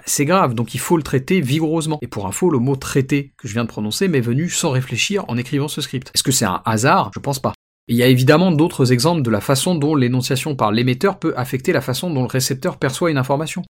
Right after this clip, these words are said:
Un autre cas que Boroditsky nous donne, c'est celui de la distinction qu'elle fait entre formulation active et formulation passive. Par exemple, si on me demande pourquoi tel ou tel projet a échoué, ça produit pas le même résultat chez vous si je réponds en utilisant une formule passive du genre « ça n'a pas fonctionné », que si je réponds en utilisant une formule active du genre « bah c'est ma faute, j'ai pas été bon ».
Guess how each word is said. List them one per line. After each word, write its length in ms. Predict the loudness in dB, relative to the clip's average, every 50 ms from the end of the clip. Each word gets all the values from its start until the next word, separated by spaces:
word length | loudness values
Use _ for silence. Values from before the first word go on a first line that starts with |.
| _ -2
Un 120 | 0 2
autre 220 | 2 0 0 -4 -2
cas 200 | 2 2 2 2
que 140 | 0 -2
Boroditsky 600 | -4 -2 -2 0 0 0 0 -2 -4 -6 -6 -2 -2
nous 100 | -2 0
donne, 240 | 2 2 2 2 0
c'est 280 | -2 0 0 0 0
celui 240 | 0 -2 -4 -2 -2
de 40 | -2
la 60 | -4
distinction 480 | -2 -2 -4 -2 -2 -2 -2 -2 -2 0
qu'elle 160 | 0 0 -2
fait 200 | 0 0 -2 -2
entre 260 | -2 -4 -4 -4 -4
formulation 580 | -2 2 2 2 2 2 2 0 0 -2 -6 -6
active 380 | -6 -8 -8 -6 -6 -6 -4 -4
et 80 | -4
formulation 480 | -2 0 0 0 2 0 0 -2 -4 -4
passive. 400 | -4 -4 -4 -4 -4 -6 -6 -8 -8 -4
Par 120 | 0 0
exemple, 260 | 2 2 2 0 0
si 80 | 2 2
on 60 | 2
me 80 | 4 4
demande 280 | 4 4 2 0 0
pourquoi 340 | 0 -2 -2 2 4 4 4
tel 180 | 6 4 0 0
ou 40 | 2
tel 220 | 2 0 0 0
projet 380 | -2 0 2 2 4 6 4 4
a 100 | 4 4
échoué, 360 | 2 0 2 2 2 2 2 0
ça 160 | -2 -2 -2
produit 240 | 0 0 -2 0 2
pas 140 | 2 2
le 40 | 4
même 140 | 4 2 2
résultat 360 | 4 4 2 2 2 2 0
chez 140 | 0 2 0
vous 140 | 0 0 -2
si 160 | -2 -2 -2
je 80 | 0 0
réponds 260 | 0 0 0 -2 0
en 80 | 0
utilisant 320 | 0 0 0 -2 -2 0 0
une 80 | 0
formule 300 | 0 0 0 0 0 0
passive 380 | 0 -2 -2 -2 -2 -2 -4 -4
du 100 | -4 -2
genre « 240 | 0 2 2 2 0 -2
ça 140 | -4 -4
n'a 100 | -4 -2
pas 100 | -2 -4
fonctionné », 480 | -6 -6 -6 -6 -4 -2 -2 -2 -2 -4 -6 _ _ -10
que 80 | -6 -4
si 160 | -4 -2 0
je 80 | 2
réponds 260 | 2 2 2 0 0 0
en 40 |
utilisant 320 | 0 0 -2 -2 -2 -2 0
une 100 | 0 0
formule 280 | 0 0 0 0 0
active 260 | 0 -2 -2 -4 -4 -2
du 100 | -2 2
genre « 140 | 2 2 2
bah 60 | 2
c'est 160 | 0 0 -2
ma 100 | -2 -2
faute, 220 | -2 0 0 0 0
j'ai 100 | 0 0
pas 140 | 0 0
été 160 | 0 2 0 -2
bon ». 180 | -2 -2 -8